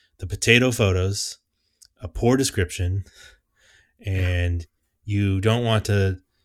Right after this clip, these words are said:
Speaker 1: you don't want someone that, uh, knows what they've got.
Speaker 2: And the other important thing, and the people always ask me when they look at my, I, I almost hesitate to call it a collection, but it's a collection of cars.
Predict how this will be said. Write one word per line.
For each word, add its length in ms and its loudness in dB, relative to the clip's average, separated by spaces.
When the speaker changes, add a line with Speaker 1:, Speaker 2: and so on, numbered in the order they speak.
Speaker 1:
you 80 0
don't 100 4
want 200 -2
someone 200 2
that, 200 0
uh, 240 -4
knows 340 0
what 140 -2
they've 160 -4
got. 240 -10
Speaker 2:
And 300 -2
the 140 2
other 180 2
important 460 -2
thing, 380 -4
and 380 -6
the 80 -8
people 240 -4
always 280 -2
ask 340 -2
me 160 -2
when 100 -4
they 80 -4
look 220 -6
at 100 -10
my, 500 -6
I, 280 -10
I 80 -4
almost 240 0
hesitate 380 -2
to 60 -16
call 160 -4
it 60 -4
a 40 -4
collection, 580 -6
but 100 -4
it's 120 -8
a 60 -8
collection 420 0
of 100 -4
cars. 380 -12